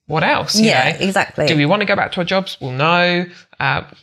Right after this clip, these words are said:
Speaker 1: yeah, we could, or, um, you know, Steve went and did some consultancy for a little while just to,
Speaker 2: Yeah.
Speaker 1: um, do things like that. But I think it's one of those things that you will find a way.
Speaker 2: Yeah.
Speaker 1: If you really want to. That's
Speaker 2: Yeah,
Speaker 1: the thing as well.
Speaker 2: that's
Speaker 1: Like,
Speaker 2: so true.
Speaker 1: yeah.
Speaker 2: You either find a way or you find an excuse.
Speaker 1: That's it. Good old Mister Jim Rain.
Speaker 2: <laughs>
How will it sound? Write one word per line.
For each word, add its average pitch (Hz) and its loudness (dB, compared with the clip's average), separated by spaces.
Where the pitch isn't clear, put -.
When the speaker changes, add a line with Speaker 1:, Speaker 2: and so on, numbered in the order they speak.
Speaker 1:
yeah, 339 2
we 156 -2
could, 180 0
or, 143 2
um, 139 -4
you 151 -6
know, 147 -4
Steve 147 -8
went 143 -6
and 143 -12
did 143 -10
some 143 -8
consultancy 214 -6
for 202 -8
a - -4
little 196 -2
while 190 2
just - -6
to, 156 -2
Speaker 2:
Yeah. 156 0
Speaker 1:
um, 156 -4
do 175 0
things 165 -4
like 185 -4
that. 175 0
But - 0
I 180 -2
think 175 0
it's - -6
one 170 0
of 156 0
those 156 0
things 147 -4
that - -10
you 165 0
will 156 -2
find 147 2
a 135 -4
way. 139 0
Speaker 2:
Yeah. 165 2
Speaker 1:
If 196 -2
you 180 2
really 156 2
want 147 0
to. - -4
That's 214 0
Speaker 2:
Yeah, 170 4
Speaker 1:
the - 4
thing 147 0
as 139 -2
well. 139 4
Speaker 2:
that's - 2
Speaker 1:
Like, 120 0
Speaker 2:
so 156 2
true. 123 -2
Speaker 1:
yeah. - -2
Speaker 2:
You 170 4
either 208 0
find 233 2
a 240 4
way 196 6
or - 8
you 185 0
find 175 -2
an 170 -2
excuse. 139 -6
Speaker 1:
That's - -2
it. 165 0
Good 170 2
old 160 2
Mister 247 -2
Jim 170 2
Rain. 208 2
Speaker 2:
<laughs> - -20